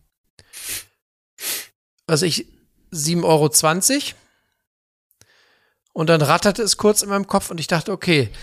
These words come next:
sieben Euro zwanzig für zwei Proteinbrötchen macht drei Euro sechzig für ein Brötchen." Und das war so der Moment, wo ich kurz überlegt habe, ob ich schreiend rausrenne oder unauffällig rausrenne.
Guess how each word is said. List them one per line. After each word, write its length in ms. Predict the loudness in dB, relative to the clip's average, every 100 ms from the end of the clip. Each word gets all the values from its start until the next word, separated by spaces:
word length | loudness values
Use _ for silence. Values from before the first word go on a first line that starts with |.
| -20 -8
sieben 300 | -2 0 2
Euro 220 | 4 2
zwanzig 920 | 2 4 4 2 0 0 -4 -8 -12 _ -6
für 200 | -2 0
zwei 300 | 4 4 2
Proteinbrötchen 1080 | 0 -4 -2 -2 -2 2 4 4 0 -2 0
macht 380 | 0 0 -6 -20 -12
drei 280 | -2 2 4
Euro 220 | 4 2
sechzig 680 | 2 2 0 0 -2 -2 -10 _
für 260 | 0 0
ein 340 | 2 2 0 -6 _ _
Brötchen." 540 | 0 2 2 -4 -6 -10 _ -20 -20 -20 -20 -20 -18 -18 -20 -18 -16 -14 -14
Und 100 | -4
das 200 | 2 4
war 200 | 6 4 0
so 160 | -2 2
der 100 | 4
Moment, 420 | 4 2 2 4
wo 80 | 2
ich 140 | 4
kurz 240 | 2 2
überlegt 320 | 2 2 4 6
habe, 200 | 6 4
ob 120 | 2
ich 100 | 0
schreiend 460 | 0 2 2 4
rausrenne 560 | 4 4 4 4 2 2 -4 -6 -8 -8 -12 -18 0
oder 300 | 4 4 4
unauffällig 600 | 4 4 4 0 -2 0
rausrenne. 580 | 2 2 2 0 -2